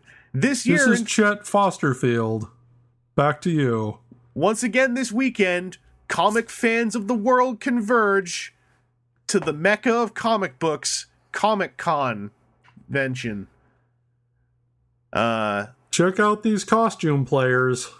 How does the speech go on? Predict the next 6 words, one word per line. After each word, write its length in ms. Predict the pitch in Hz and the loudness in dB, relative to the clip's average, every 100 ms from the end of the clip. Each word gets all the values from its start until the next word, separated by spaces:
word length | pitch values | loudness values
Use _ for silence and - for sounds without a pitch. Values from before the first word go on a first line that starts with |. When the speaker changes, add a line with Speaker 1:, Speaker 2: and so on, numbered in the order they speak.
| _ - | _ -20
Speaker 1:
<laughs> 140 | - - - - - | -18 -18 -18 -20 -4
They 160 | 156 208 | 0 2
must 380 | 226 247 - | 2 0 -2
love 560 | 220 254 269 254 190 170 - _ _ _ _ _ _ _ _ _ | 2 4 4 0 -4 -14 -20 _ _ _ _ _ _ _ _ _
Warcraft. 1000 | 139 190 277 - - 185 180 240 - - - _ | -2 2 2 2 2 2 2 -2 -4 -10 -10 _
<laughs> 140 | _ | _